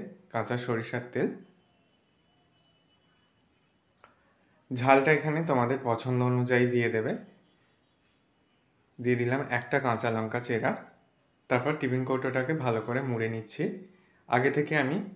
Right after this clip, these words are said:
ওভেনে কড়াইয়ের মধ্যে জল গরম করতে বসিয়ে দিয়েছিলাম, একটা স্ট্যান্ড দিয়ে দিলাম কড়াইয়ের মধ্যে। এরপর টিফিন কৌটোটাকে স্ট্যান্ডের উপরে রেখে আমি এটাকে কুড়ি মিনিট মতো ভাপানোর জন্য দিয়ে দিয়েছি। ভাপানো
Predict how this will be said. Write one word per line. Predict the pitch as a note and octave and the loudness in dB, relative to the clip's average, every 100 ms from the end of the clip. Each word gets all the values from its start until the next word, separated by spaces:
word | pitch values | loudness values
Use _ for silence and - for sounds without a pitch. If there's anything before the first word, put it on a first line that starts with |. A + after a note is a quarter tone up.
| - | -6
ওভেনে | A#2+ B2+ B2+ F#3+ - - _ _ _ _ _ | -2 0 0 -4 -10 -20 _ _ _ _ _
কড়াইয়ের | - A#2+ A#2+ | 2 2 4
মধ্যে | A#2 A2+ A#2 | 0 -2 0
জল | A#2 A2 A2 | 2 2 0
গরম | A#2 A#2 | -2 -2
করতে | A#2+ B2 | -4 -2
বসিয়ে | A#2 - B2+ | -4 -4 -2
দিয়েছিলাম, | A#2+ A2+ B2 B2+ D#3 - - | -2 -4 -4 -6 -6 -10 -8
একটা | B2 C3+ B2+ | -6 -6 -4
স্ট্যান্ড | C3 B2+ | -2 0
দিয়ে | C3+ B2+ | 0 -2
দিলাম | B2+ A#2+ C#3+ A#3+ - - _ _ _ - | -2 -2 -2 -4 -12 -20 _ _ _ 0
কড়াইয়ের | A2+ A2+ A2+ A2 | 2 2 2 -2
মধ্যে। | G#2+ D#3+ A3 - _ - | -4 -6 -6 -12 _ -8
এরপর | B2 C3 G#3+ - - _ - | -4 0 -2 -4 -16 _ -12
টিফিন | C#3 C3+ C3+ | -8 -4 -2
কৌটোটাকে | C3 C3 B2+ D3 F3+ | -2 -2 -4 -6 -6
স্ট্যান্ডের | B2+ A2 A2+ A2+ | -4 -4 -4 -6
উপরে | A#2 A2+ A2+ | -4 -4 -4
রেখে | A2+ G3 - - _ _ _ - | -4 -6 -8 -20 _ _ _ -6
আমি | B2+ C#3+ | -2 0
এটাকে | C#3 C3+ F3+ A3 - | 0 0 -2 -6 -4
কুড়ি | C3 B2+ | -2 0
মিনিট | B2 B2 B2 | 0 0 0
মতো | A#2 G3 B3 - _ _ | -2 -4 -6 -10 _ _
ভাপানোর | - G#2+ A#2 A2+ A2 A2+ | -16 -4 -4 -2 -6 -6
জন্য | A2+ A#2+ A2+ | -6 -4 -4
দিয়ে | A2+ | -4
দিয়েছি। | A2 A2 - G#3+ - - _ _ | -4 -6 -6 -10 -10 -20 _ _
ভাপানো | C3 C3+ C#3 | -2 0 0